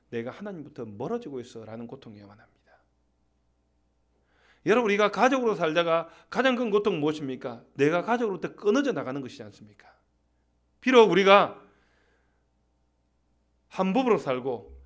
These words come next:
한 가정으로 살다가 서로 헤어지면 요즘은 돌싱으로 돌아와서 새롭게 싱글로 돌아온 아주 멋진 표현을 사용합니다만 우리는 그렇게만 말할 수 있는 것이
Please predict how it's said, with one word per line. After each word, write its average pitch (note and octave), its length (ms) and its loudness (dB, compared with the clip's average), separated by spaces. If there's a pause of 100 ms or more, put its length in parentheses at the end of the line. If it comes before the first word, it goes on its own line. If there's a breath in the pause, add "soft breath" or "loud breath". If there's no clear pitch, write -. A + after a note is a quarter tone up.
한 A3 240 -2
가정으로 G#3+ 360 6
살다가 C#3 640 -2 (1080)
서로 A#3 300 4
헤어지면 F#3+ 600 2 (480)
요즘은 G3 400 0
돌싱으로 G#3 460 0
돌아와서 C3 560 -6 (180)
새롭게 C4 440 -2
싱글로 A3 380 0
돌아온 C#3+ 460 -4 (220 soft breath)
아주 A3 240 -2
멋진 A#3 400 6
표현을 F3+ 240 -2
사용합니다만 C3 760 -8 (380)
우리는 D#3+ 220 -4
그렇게만 A3 380 0
말할 B2+ 260 -6
수 C3+ 120 -14
있는 A#2+ 180 -8
것이 B2 300 -14